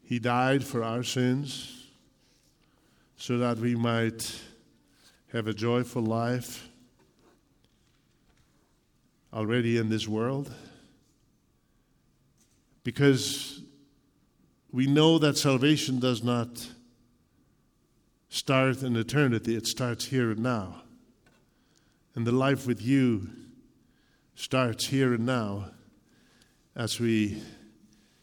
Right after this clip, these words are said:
make you number one in our lives. Lord, forgive us where we've not made you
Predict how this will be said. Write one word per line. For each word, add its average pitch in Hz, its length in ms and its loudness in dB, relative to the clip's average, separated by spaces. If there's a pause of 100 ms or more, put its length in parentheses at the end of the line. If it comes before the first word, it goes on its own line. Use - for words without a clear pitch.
(280)
make 120 320 0
you 120 120 4
number 110 320 2
one 104 400 -4 (180)
in 120 140 -4
our 98 100 -4
lives. 95 560 -12 (1900)
Lord, 135 240 2
forgive 151 340 4
us 131 140 2
where 139 160 4
we've 127 220 2
not 151 320 0
made 151 300 4
you 107 380 0